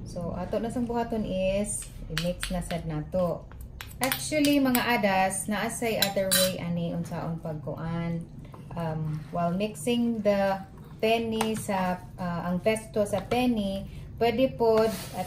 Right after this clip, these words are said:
the same time, or i-set aside sa nimo, and then human, i-separate nimo og mix ang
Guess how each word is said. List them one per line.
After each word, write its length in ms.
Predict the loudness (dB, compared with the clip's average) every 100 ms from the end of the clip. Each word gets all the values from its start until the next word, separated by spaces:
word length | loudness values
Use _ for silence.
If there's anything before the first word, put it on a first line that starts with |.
| -4
the 80 |
same 400 | -2 0 0 0 -4
time, 560 | -2 0 0 0 -2 -4
or 80 | -4
i-set 320 | -2 -2 -2
aside 400 | 0 2 2 2
sa 80 | -2
nimo, 720 | 0 0 2 2 2 0 -4 -12 -14 -8
and 160 | 0 2
then 160 | 2
human, 640 | 0 2 2 2 2 0 -6 -14 -16 -16 -8
i-separate 800 | -4 -2 -2 2 4 4 2 2
nimo 320 | 0 0 0 0
og 160 | 0 0 2
mix 400 | 2 0 -6 -6
ang 720 | -2 0 0 0 0 -2 -4